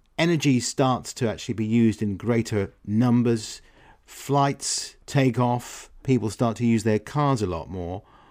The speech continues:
What then? Because basic economics say that the price will continue to rise because the demand will grow.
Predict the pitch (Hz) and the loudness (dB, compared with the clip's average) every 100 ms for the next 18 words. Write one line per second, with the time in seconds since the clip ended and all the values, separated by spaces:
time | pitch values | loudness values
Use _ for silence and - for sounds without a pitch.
0 | _ _ 113 185 208 202 160 107 120 - | _ _ 0 0 2 2 4 4 2 4
1 | 147 123 - - - _ - 180 - 151 | 4 2 -4 -10 -14 _ 6 8 8 8
2 | 139 135 123 143 123 87 - 135 131 120 | 6 6 6 6 4 2 2 4 2 -2
3 | - 143 139 147 131 143 - 156 185 180 | -2 0 2 0 -2 -2 0 2 2 2
4 | 101 87 95 123 - 131 135 127 139 139 | -2 -2 -4 -4 -4 -2 0 2 2 4
5 | 143 147 139 147 170 151 90 | 4 4 2 2 2 2 0